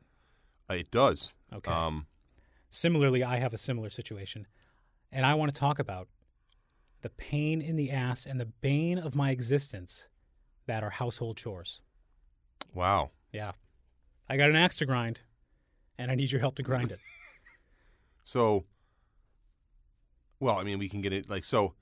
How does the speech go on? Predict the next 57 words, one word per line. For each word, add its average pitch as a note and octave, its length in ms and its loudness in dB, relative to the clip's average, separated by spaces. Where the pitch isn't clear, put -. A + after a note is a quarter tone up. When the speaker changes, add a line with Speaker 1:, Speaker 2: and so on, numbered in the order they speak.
Speaker 1:
household C3 600 2
chores. C#3+ 380 0
Speaker 2:
Household G3 380 4
chores, E3 240 4
the C#3+ 100 0
whole G#3+ 240 4
gamut. F3 420 0
I E3 60 -4
mean, D#3+ 140 0
I D#3+ 80 2
wanna F#3 240 2
ask F3+ 260 0
you G#3+ 180 2
a D#3 40 4
few D#3 200 -2
questions C3+ 600 -2
about A#2+ 180 -2
your C#3+ 160 -2
history C3+ 340 -4
with B2+ 200 -6
it, B2+ 100 -8
'cause C3 140 -6
I B2 80 -4
know C3 120 -2
I've B2+ 120 -6
known D#3+ 240 2
you D#3 120 0
for C#3 160 -2
a B2 60 0
long D3 300 0
time. G2+ 340 -12
Speaker 1:
Well, G#2+ 100 -2
I G#2+ 40 0
think D#3+ 180 -2
we D#3+ 80 -2
should A#2+ 180 -2
put G#2 160 0
fifteen G2 320 -4
minutes E2+ 200 -6
on E2 80 -4
the D2 80 -8
timer. E2 180 -2
Speaker 2:
Let's D#3+ 140 2
put F3 200 0
at E3+ 160 0
least F3+ 580 2
fifteen C#3 340 2
minutes B2 240 2
on B2+ 80 0
the A#2 60 -6
Speaker 1:
Fifteen F#3+ 120 2
Speaker 2:
timer. F3 60 2
Speaker 1:
minutes D#3 240 2
on C3+ 80 6
the A#2+ 80 2
timer. D#2+ 520 -2
Speaker 2:
Yeah. G2 160 -6